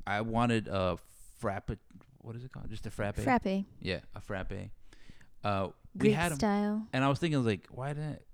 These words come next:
Speaker 1: we had it roughly around this time last year. I think, you know, everybody's, like, in the pandemic, everybody's going for whatever.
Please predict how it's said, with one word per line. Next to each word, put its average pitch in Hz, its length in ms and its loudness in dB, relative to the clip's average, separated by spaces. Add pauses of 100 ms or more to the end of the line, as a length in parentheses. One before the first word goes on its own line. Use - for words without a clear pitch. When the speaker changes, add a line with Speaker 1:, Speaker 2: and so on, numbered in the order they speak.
(100)
Speaker 1:
we 143 160 2
had 165 260 2
it - 80 0
roughly 110 360 4
around 95 220 4
this 90 120 -2
time 92 480 -2
last 101 320 -4
year. 110 100 -6
I 85 60 -2
think, 104 240 -4
you 135 140 4
know, 107 120 6
everybody's, 117 440 6
like, 95 160 0
in 151 80 2
the 147 80 4
pandemic, 143 560 2
everybody's 113 300 -2
going 117 220 -2
for 101 200 -6
whatever. 110 360 -4